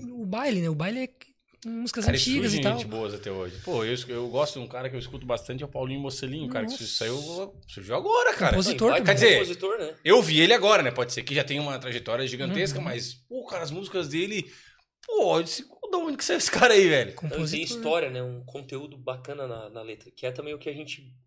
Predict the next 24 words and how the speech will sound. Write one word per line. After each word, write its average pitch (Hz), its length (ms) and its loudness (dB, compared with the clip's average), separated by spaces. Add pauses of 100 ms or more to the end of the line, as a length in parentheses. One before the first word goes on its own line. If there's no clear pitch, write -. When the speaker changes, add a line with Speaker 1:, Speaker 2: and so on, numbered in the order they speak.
Speaker 3:
usa 131 640 -10 (640)
bastante 131 460 -6
nas 139 320 -6 (100)
músicas 135 400 -12
que 165 100 -12
a - 20 -8
gente 147 100 -20
vai 156 100 -6
escrever. 139 540 -12 (240)
Toma 131 180 -10
esse - 140 -6
cuidado 127 400 -6
de 120 100 -16 (380)
levar 131 240 -2
uma, 175 400 -4 (420)
um 120 180 -12
conteúdo 139 500 -8 (240)
bacana 151 560 -2
na, 113 260 -4
na 113 160 -10
letra, 139 400 -6
um 120 60 -8
tema 151 420 0
diferente. 127 600 -6